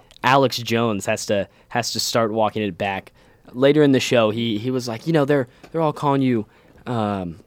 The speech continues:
anti-Semitic and, you know, Jew-hating, but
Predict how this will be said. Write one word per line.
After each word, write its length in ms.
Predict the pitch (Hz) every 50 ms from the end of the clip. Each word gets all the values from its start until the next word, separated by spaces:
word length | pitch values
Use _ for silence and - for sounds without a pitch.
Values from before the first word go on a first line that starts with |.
| _ -
anti-Semitic 760 | 123 120 - 113 104 - - 113 107 107 104 104 101 - -
and, 220 | 104 90 87 80 - _ _ _ _ _ _ _
you 100 | 110 107
know, 180 | 101 92 87 90
Jew-hating, 640 | 98 - - 123 117 107 110 110 110 110 107 104 98
but 160 | 107 -